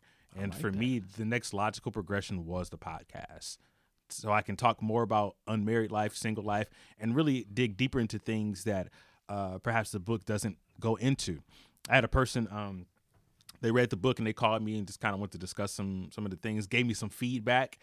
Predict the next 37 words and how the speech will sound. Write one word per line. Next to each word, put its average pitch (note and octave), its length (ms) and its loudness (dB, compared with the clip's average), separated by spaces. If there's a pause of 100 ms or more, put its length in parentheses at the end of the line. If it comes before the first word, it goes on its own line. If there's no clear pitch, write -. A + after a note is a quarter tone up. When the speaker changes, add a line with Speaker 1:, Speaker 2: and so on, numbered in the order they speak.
(320)
Speaker 2:
and, A#2 200 -2
uh, A2+ 260 4
which C3+ 260 0
was, A#2 240 -2
which B2 160 -8
was A2+ 120 -6
cool. C3 440 4
Speaker 1:
Right. F#2 240 -4 (180)
Speaker 2:
Um, G2+ 480 -4 (200)
and, A2 200 -4
and A#2 120 -2
what A#2 120 2
I B2+ 120 6
enjoyed A#2+ 360 2
about G#2 300 2
it - 100 -8
was F#2 640 -6 (720)
I B2+ 140 6
meant C3 240 2
one C#3 280 2
thing G2+ 480 -2 (360)
when G#2+ 200 -2
I F#2+ 100 -2
wrote A#2 320 0
something, F#2+ 380 -4
but F#2 160 -6
when G#2+ 100 0
they E3 140 8
read A#2 220 4
it, G2+ 140 -2
they A#2+ 120 0
took - 240 -4
it F#2+ 100 -2
as F#2 140 -4
a E2+ 40 -10
different F2+ 300 -6
way. C3+ 280 0